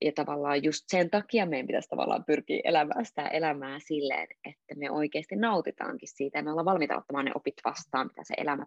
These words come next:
tuo, ja ne myös vaikeat hetket ja kaikki ne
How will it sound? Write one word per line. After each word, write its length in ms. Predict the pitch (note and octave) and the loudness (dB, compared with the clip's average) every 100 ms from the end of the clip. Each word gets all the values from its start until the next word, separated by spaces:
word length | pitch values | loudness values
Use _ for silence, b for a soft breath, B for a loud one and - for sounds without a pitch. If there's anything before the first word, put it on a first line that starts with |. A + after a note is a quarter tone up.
| - | 0
tuo, 240 | C#3 C3+ - | 2 2 0
ja 140 | D3 - b b | -6 -8 b b
ne 80 | D#3 | 0
myös 320 | D#3 D3 C#3+ - | 4 4 4 0
vaikeat 400 | - - C#3+ C#3+ - | -4 -2 -4 -4 -8
hetket 320 | - - C#3 - | -16 -8 -6 -6
ja 100 | - | -2
kaikki 360 | D3+ D3 - | 0 0 -4
ne 100 | D#3 | -8